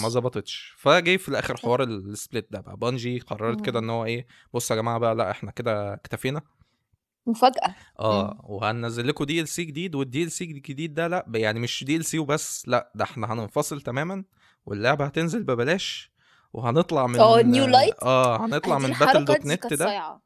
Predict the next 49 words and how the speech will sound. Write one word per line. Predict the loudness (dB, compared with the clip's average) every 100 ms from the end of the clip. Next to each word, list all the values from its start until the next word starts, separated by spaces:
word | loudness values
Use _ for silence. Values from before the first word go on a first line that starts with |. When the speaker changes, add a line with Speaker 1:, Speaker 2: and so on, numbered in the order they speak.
| _ _
Speaker 1:
بالظبط، | -6 -2 -2 0
هنطلع | -2 2
Speaker 2:
مم. | 2
Speaker 1:
من | 2
باتل | 0 0 -2
دوت | -4
نت، | -6 -6
مش، | -8 -8 -10 -12
مش | -10
تحت | -6 -6 -4
اكتيفيجن، | -6 -6 -6 -4 -6 -10 _ -20 _ -10
وهننزلها | -2 0 0 0 0 2 2
لكم | 4 4
على | 4 0
ستيم، | -4 -4 -2
اللي | 2
هو | 4
دي | 4
لوحدها | 2 2 4 2
يا، | 2
يا | 0 0
نهار | 0 -2
اسود، | -4 -8 -12 -8
كل | -2 0 2
اي | 2
حد | 4 2
بتاع | 0 2
Speaker 2:
ده |
Speaker 1:
بي | 6
سي | 6 4 -2
اصلا | -4 -4 -4
يعني. | 4
Speaker 2:
بقول | 8 8 6
لك | 4 2 -4
ايه، | -10 -10 -14
دي | -14
كانت | -6 -6 -6 -8
حركة | -4 -4 -4 -4
صايعة | -2 -2 -2
من | -6
لوك | -12 -12 -16 _ _ _ -20
Speaker 1:
مم. | -8
Speaker 2:
جدا. | -4 -4 -6 -12 _ _ _ _ _ _ -4 0
ان | 6
هو | 8 8 8
يحط | 4 2 0 0
ديستني | 0 0 0 -8 -8
نيو | -8
لايت، | -2 -2